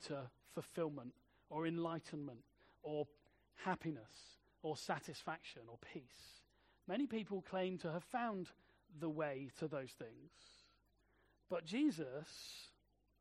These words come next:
said, "Believe in me, follow me, know me, I am the way. There is no other way to the Father."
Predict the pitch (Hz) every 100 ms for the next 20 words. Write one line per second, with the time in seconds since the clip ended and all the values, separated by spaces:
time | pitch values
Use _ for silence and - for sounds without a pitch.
0 | _ _ _ _ _ _ - - 143 135
1 | 156 - - _ _ _ _ _ _ 120
2 | 139 196 262 214 175 185 190 - - _
3 | _ - - - - 180 233 247 196 175
4 | 170 175 151 - - - _ - 131 170
5 | 262 285 254 285 190 170 180 220 208 -
6 | - _ _ _ _ - - 170 185 202
7 | 196 196 180 _ - 160 165 165 160 147
8 | - _ _ 160 160 175 196 175 170 170
9 | 180 175 175 202 214 277 349 262 226 233
10 | 247 277 220 233 254 226 - 269 302 175